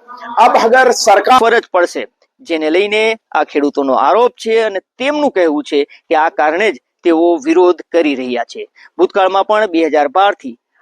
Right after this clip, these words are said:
Speaker 2: આ ઇકો સેન્સિટિવ ઝોનના કાયદો લાવવાની વાત થઈ હતી અને બે હજાર સોળ થી ગીર પંથકમાં જોરશોરથી વિરોધ નોંધાઈ રહ્યો હતો. જો કે ત્યારબાદ લાંબા સમય બાદ આ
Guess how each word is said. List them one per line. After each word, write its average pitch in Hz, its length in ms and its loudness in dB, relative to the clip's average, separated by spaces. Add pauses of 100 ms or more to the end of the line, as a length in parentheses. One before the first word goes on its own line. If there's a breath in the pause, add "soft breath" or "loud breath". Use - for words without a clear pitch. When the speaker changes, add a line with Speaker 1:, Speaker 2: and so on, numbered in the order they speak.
(180)
Speaker 2:
આ 202 200 2
ઇકો 208 260 -2
સેન્સિટિવ 208 560 -6
ઝોનના 175 480 -4
કાયદો 156 440 0 (420)
લાવવાની 196 600 0
વાત 160 220 -2
થઈ 170 200 -6
હતી 196 320 -6
અને 170 180 -4
બે 151 180 -4
હજાર 147 240 -4
સોળ 247 260 2
થી 139 200 -10 (380)
ગીર 226 240 -4
પંથકમાં 208 640 -2
જોરશોરથી 175 720 0
વિરોધ 143 480 -2
નોંધાઈ 156 420 0
રહ્યો 123 320 -10
હતો. 120 160 -14 (380 soft breath)
જો 147 260 0
કે 185 180 0 (160)
ત્યારબાદ 190 500 0 (520)
લાંબા 180 380 0
સમય 208 340 -2
બાદ 147 220 0 (360 soft breath)
આ 196 360 2